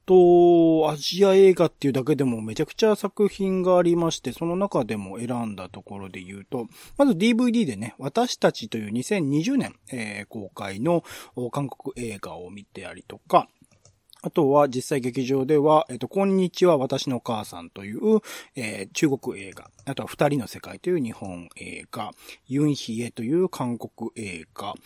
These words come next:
えー、ムセイザ・サイレント・フォレストという、うー、台湾映画、あと、まあ、ハルハラさんの歌という日本映画という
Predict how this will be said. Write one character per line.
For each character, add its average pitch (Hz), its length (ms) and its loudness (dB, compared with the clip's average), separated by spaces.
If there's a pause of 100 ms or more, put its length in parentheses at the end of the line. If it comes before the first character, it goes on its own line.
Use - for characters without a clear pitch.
(300)
え 117 180 -6
ー、 - 20 -2
ム 175 100 0
セ - 160 -2
イ 101 220 -8
ザ・ 131 340 -6 (180)
サ - 220 -6
イ 143 60 2
レ 143 100 -2
ン 139 60 -4
ト・ 139 80 -8
フ 139 140 -4
ォ - 20 -2
レ 107 80 -10
ス - 80 -16
ト 104 100 -16
と 104 220 -14
い 101 120 -10
う、 113 200 -6
う 104 1600 -4
ー、 - 20 -20
台 175 160 4
湾 156 300 2
映 104 180 -10
画、 - 220 -14 (600)
あ 220 60 0
と、 208 300 6
ま 151 100 2
あ、 127 40 0
ハ 143 120 2
ル 139 60 0
ハ 143 100 -2
ラ - 100 -8
さ - 140 -10
ん 90 100 -12
の 87 120 -14
歌 95 240 -12
と 113 160 -10
い 147 80 -2
う 214 100 0
日 143 80 -2
本 82 240 -14
映 76 80 -14
画 - 220 -18
と 117 80 -14
い 98 160 -14
う 113 340 -14